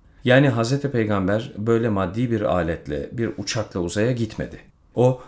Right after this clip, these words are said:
gayb aleminin vasıtasıyla, imkanlarıyla donatıldı, kuşatıldı. Peki gayb aleminde neden bir ata biniyor? Veya gayb aleminin bir vasıtası var da kendisi neden uçarak gitmiyor?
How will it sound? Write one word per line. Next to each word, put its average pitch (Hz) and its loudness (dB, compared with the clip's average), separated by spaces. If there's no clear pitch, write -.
gayb 123 2
aleminin 85 0
vasıtasıyla, 80 -4
imkanlarıyla 101 -2
donatıldı, 71 -8
kuşatıldı. - -10
Peki 143 4
gayb 131 4
aleminde 117 4
neden 110 4
bir 98 0
ata 80 -4
biniyor? - -10
Veya 131 6
gayb 113 4
aleminin 101 2
bir 110 2
vasıtası 95 0
var 101 4
da 90 0
kendisi 107 0
neden 85 2
uçarak - -8
gitmiyor? - -16